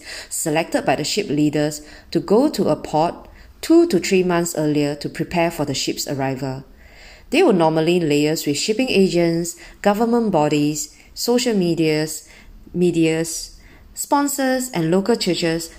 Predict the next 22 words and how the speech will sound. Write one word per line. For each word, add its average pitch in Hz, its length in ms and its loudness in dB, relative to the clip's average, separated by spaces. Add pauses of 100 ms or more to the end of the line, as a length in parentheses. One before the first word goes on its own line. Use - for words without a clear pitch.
to 190 100 0
create 202 340 0
publicities 156 840 -4
and - 120 -6
awareness 156 540 0
for 143 120 -6
the 143 80 -6
ship, - 440 -6 (320)
and 185 160 2
also 202 240 4
to 180 100 -2
secure 208 460 0
a 160 60 0
port - 280 0
for 156 120 -4
the 147 100 -4
ship - 240 -4
to 151 80 -2
dock - 260 -4
when 143 200 -2
it - 80 -6
arrived. 147 460 -2